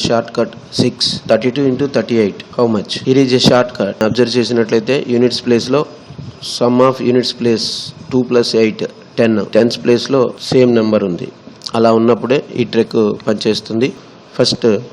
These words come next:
మనము ఆ యూనిట్స్ ప్లేస్‌ని ఉన్న డిజిట్స్ని మల్టిప్లై చేయాలి. టూ ఎయిట్స్ సిక్స్టీన్. తర్వాత టెన్స్ ప్లేస్‌లో ఉన్న దాని నెంబరు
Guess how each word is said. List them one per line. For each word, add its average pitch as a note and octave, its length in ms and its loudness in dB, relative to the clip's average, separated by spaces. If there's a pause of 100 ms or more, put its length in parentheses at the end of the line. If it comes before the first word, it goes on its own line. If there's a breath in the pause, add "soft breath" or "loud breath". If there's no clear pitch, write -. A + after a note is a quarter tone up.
మనము A2+ 220 2 (280)
ఆ - 100 -4
యూనిట్స్ A#2+ 340 0
ప్లేస్‌ని A#2 420 2 (280)
ఉన్న A2+ 180 4
డిజిట్స్ని - 460 2 (260)
మల్టిప్లై A2 480 2
చేయాలి. G2+ 320 -2 (180)
టూ A#2 80 0 (140)
ఎయిట్స్ A2+ 240 2 (200)
సిక్స్టీన్. C3 400 0 (200)
తర్వాత B2+ 300 4 (480)
టెన్స్ B2 300 4
ప్లేస్‌లో C3 440 4
ఉన్న A2+ 100 2 (100)
దాని A2 220 -2 (380)
నెంబరు A2+ 340 4